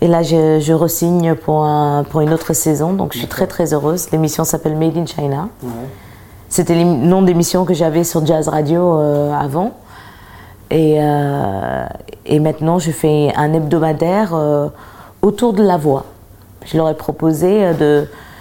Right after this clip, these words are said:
Speaker 1: de faire une émission vraiment consacrée à ça.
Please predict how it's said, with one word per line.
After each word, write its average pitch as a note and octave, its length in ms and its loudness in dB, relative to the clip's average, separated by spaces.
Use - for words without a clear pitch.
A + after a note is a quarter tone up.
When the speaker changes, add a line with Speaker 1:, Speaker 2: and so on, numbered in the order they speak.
Speaker 1:
de F#3 120 2
faire G#3 240 0
une G3+ 120 2
émission F3+ 360 0
vraiment C4 260 0
consacrée A3 500 -2
à F3+ 300 0
ça. D#3+ 240 -4